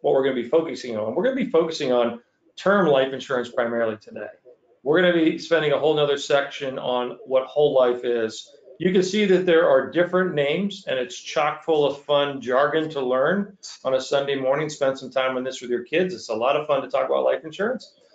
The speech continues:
So we will do this at one point, and if you have questions about what these are, certainly feel free to drop us a line. But the focus today, just because of the time frame, I'd like to deal with these in twenty minutes,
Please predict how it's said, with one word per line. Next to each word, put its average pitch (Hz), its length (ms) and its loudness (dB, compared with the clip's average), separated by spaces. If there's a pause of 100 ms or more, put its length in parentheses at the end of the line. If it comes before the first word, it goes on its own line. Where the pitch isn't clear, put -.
(280)
So 151 600 4 (320)
we 180 200 6
will 196 460 6
do 208 200 2
this 180 300 4
at 196 140 -4
one 160 300 0
point, 151 440 0
and 135 140 -4
if 143 160 -6
you 143 120 -6
have 151 280 -2
questions 160 440 0
about 135 280 2
what 147 220 0
these 135 220 -8
are, 131 200 2
certainly 175 480 -4
feel 156 220 -4
free 147 140 -4
to 123 60 -6
drop 131 240 0
us - 120 -18
a 131 40 -12
line. 120 420 -6 (380)
But 131 120 -8
the 139 80 -12
focus 240 420 -2
today, 139 540 2 (180)
just 151 220 -2
because 143 280 -2
of - 20 -10
the 131 120 -4
time 135 260 0
frame, 131 160 -2
I'd 123 60 -2
like 123 200 0
to 123 80 -4
deal 120 220 0
with 117 100 -6
these 117 200 -4
in 110 80 -12
twenty 120 240 -2
minutes, 120 460 0